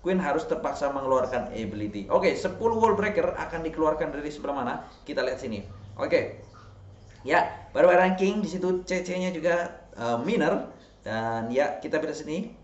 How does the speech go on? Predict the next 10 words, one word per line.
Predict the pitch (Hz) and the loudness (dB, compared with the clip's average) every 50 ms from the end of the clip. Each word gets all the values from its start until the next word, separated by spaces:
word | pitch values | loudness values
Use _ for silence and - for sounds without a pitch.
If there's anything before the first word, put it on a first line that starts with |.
| - - - - - - | -20 -20 -20 -20 -12 -2
Wall | 131 160 170 160 | 0 2 4 6
Breaker | 170 165 170 175 | 6 6 6 4
dikeluarkan | 165 165 160 156 160 160 160 156 160 170 180 170 | 0 0 0 0 2 2 2 2 2 0 0 0
dan | 160 156 156 160 | 0 0 0 0
ternyata | 156 160 139 143 151 156 160 156 170 156 | -4 -6 -6 -6 -6 -6 -4 -2 -2 0
Barbarian | - 151 143 151 151 151 | 0 0 2 2 0 0
King | 156 156 151 160 - | -2 -6 -6 -6 -6
untuk | 151 156 156 165 156 | -6 -4 -4 -6 -6
memangkas | 151 156 151 151 156 160 160 160 160 160 165 | -6 -6 -6 -4 -4 -4 -2 -2 -4 -4 -6
sebelah | 160 147 147 147 143 147 - - | -6 -4 -4 -4 -4 -4 -6 -12